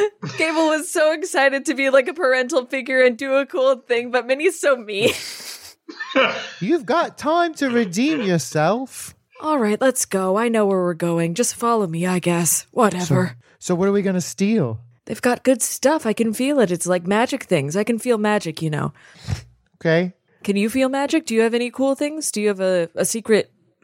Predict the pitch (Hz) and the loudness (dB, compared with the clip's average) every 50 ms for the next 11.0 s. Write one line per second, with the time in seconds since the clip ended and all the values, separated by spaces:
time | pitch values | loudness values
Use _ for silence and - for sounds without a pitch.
0 | _ _ - - 226 - - 220 208 196 196 202 190 190 196 196 196 196 196 - | _ _ -10 -10 -10 -4 -2 0 0 0 0 0 2 2 2 2 0 0 -2 -2
1 | 208 196 185 185 185 208 214 - - 254 254 254 254 269 277 294 285 302 294 294 | 0 0 0 0 0 -2 -4 -2 -2 0 0 0 0 0 -2 -4 -8 -6 -4 -4
2 | 294 302 294 - 330 320 320 320 - _ _ 156 - - - 151 - _ _ _ | -4 -4 -2 0 0 0 0 -2 -8 _ _ -2 -2 -2 -4 -6 -6 _ _ _
3 | _ _ - - - - - - 165 175 175 214 240 165 170 - - - - 277 | _ _ -20 -20 -20 -20 -8 -4 -4 -2 0 0 0 0 -2 -4 -6 0 2 2
4 | 311 330 277 - 196 185 165 131 147 160 190 233 240 - - - - - - _ | 2 2 0 0 0 0 0 -2 0 0 0 0 -2 -4 -8 -8 -8 -10 -14 _
5 | _ _ _ _ - 214 269 349 415 415 339 285 269 - - - - - - 294 | _ _ _ _ -10 -6 -2 0 2 2 0 0 -2 -4 -6 -8 -6 -4 -2 0
6 | 349 392 381 294 208 170 - - - - - - _ - 190 190 - - - - | 0 0 0 0 -2 -4 -6 -8 -16 -20 -20 -14 _ -6 -6 -4 -4 -6 -8 -10
7 | - - - - - - - - _ _ _ _ _ _ - 156 151 - - - | -12 -16 -18 -18 -20 -20 -20 -20 _ _ _ _ _ _ -2 -2 -2 0 0 0
8 | 247 220 254 277 247 254 226 226 208 220 214 196 190 185 190 180 185 190 180 185 | 0 0 0 0 0 0 0 0 0 0 -2 -4 -2 -4 -6 -2 0 0 2 2
9 | 285 277 262 254 208 208 202 185 - 175 170 170 165 165 160 165 160 156 151 - | 0 -2 -6 -6 0 0 0 0 2 0 0 2 2 0 0 0 -2 -4 -4 -2
10 | - 151 147 151 - - - 170 165 156 170 170 165 - 160 156 170 226 190 185 | 0 2 2 2 0 0 -4 -4 -2 0 -2 -2 0 0 0 2 2 0 -2 -4